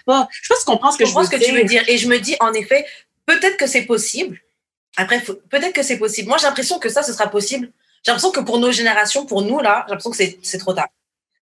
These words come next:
Speaker 2: J'ai l'impression
Speaker 1: Ouais.
Speaker 2: que ce sera pour les plus jeunes, parce que ça commence par, depuis petit,
Speaker 1: Mhm.
Speaker 2: qu'est-ce qu'on nous met dans la tête ?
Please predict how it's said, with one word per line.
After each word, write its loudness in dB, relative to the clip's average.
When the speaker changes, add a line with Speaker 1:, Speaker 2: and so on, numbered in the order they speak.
Speaker 2:
J'ai 4
l'impression 0
Speaker 1:
Ouais. 0
Speaker 2:
que -4
ce 0
sera 2
pour -4
les 0
plus -8
jeunes, 0
parce -2
que -2
ça 2
commence -2
par, -6
depuis -2
petit, 0
Speaker 1:
Mhm. -2
Speaker 2:
qu'est-ce -2
qu'on -6
nous -4
met 0
dans 0
la -2
tête ? -2